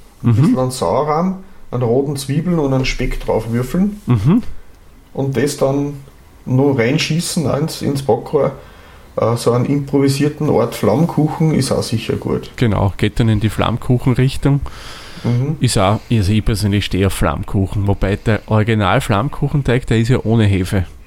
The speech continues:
Speaker 2: Den machen die ja einfach so, die Franzosen. Und das wird ja noch dünner ausgerollt, als, also ausgerollt, ausgedehnt als bei der Pizza. Aber so ein Pizza-Style,
Speaker 1: Mhm.
Speaker 2: also ein Flammkuchen-Pizza-Style, why not?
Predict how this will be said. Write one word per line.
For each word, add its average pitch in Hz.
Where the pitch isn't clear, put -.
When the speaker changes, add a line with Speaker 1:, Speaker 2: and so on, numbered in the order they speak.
Speaker 2:
Den 104
machen 110
die 123
ja 113
einfach 113
so, 110
die 139
Franzosen. 135
Und 120
das 104
wird 110
ja 113
noch 110
dünner 117
ausgerollt, 101
als, -
also 104
ausgerollt, 107
ausgedehnt -
als 101
bei 110
der -
Pizza. -
Aber 110
so -
ein 104
Pizza-Style, 117
Speaker 1:
Mhm. -
Speaker 2:
also 110
ein 104
Flammkuchen-Pizza-Style, 113
why 107
not? 107